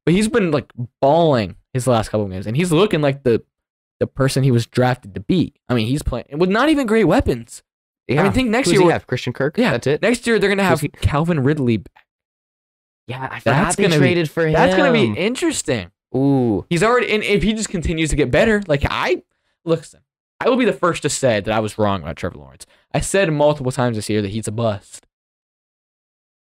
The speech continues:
Speaker 1: I was wrong. I'll say it.
Speaker 2: You'll
Speaker 1: I was
Speaker 2: say it
Speaker 1: wrong.
Speaker 2: now?
Speaker 1: I will say it now. I was wrong. I will
Speaker 2: I'm not
Speaker 1: flip
Speaker 2: ready to say it yet.
Speaker 1: I, I am. Trevor Lawrence is a beast, and he is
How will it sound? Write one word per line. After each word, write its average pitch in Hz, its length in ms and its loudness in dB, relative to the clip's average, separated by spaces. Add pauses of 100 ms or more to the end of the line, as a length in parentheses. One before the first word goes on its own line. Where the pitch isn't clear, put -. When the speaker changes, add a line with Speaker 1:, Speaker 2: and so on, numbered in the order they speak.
(120)
Speaker 1:
I 131 40 -2
was 143 120 -2
wrong. 117 260 0 (300)
I'll 160 80 -2
say 156 260 2
it. - 160 -4 (640)
Speaker 2:
You'll 120 120 0
Speaker 1:
I 151 40 2
was 151 100 2
Speaker 2:
say 135 80 4
it 135 40 4
Speaker 1:
wrong. 110 100 4
Speaker 2:
now? 127 220 0
Speaker 1:
I 175 160 4
will 233 180 4
say 240 260 4
it 247 60 2
now. 175 220 -2 (260)
I 196 100 2
was 202 160 0
wrong. 151 300 2
I 139 80 0
will 170 80 2
Speaker 2:
I'm 120 80 0
not 120 100 0
Speaker 1:
flip 104 120 4
Speaker 2:
ready 95 120 -2
to 85 60 -2
say 80 240 -2
it 71 80 -4
yet. 73 200 -10 (140)
Speaker 1:
I, 147 140 -6
I 139 220 -2
am. 170 300 -2 (380)
Trevor 214 140 -2
Lawrence 233 320 0
is 143 220 -8 (380)
a - 40 -14
beast, 160 540 -6 (680)
and 117 100 -10
he 160 200 0
is 160 400 2